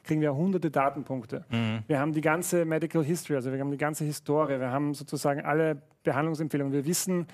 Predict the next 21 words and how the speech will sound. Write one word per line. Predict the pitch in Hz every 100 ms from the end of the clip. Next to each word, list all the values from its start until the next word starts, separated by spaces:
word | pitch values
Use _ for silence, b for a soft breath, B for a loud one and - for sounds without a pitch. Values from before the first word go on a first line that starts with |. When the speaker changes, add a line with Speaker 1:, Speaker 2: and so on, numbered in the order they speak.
| B B B
Speaker 1:
wann | 135 143 170
du | 165
dich | 160 147
bei | 160
uns | 151 135
meldest, | 143 170 165 135 151
mit | 131
welchen | 139 147 160 -
Themen. | 156 160 135 147 -
Also | 156 135
da | 131
können | - 151
wir | 151
extrem | 170 - 160 170
gut | 165
die | 156
Leute | 147 147
an | 147
der | 139
Hand | 147 160
nehmen. | 165 156 160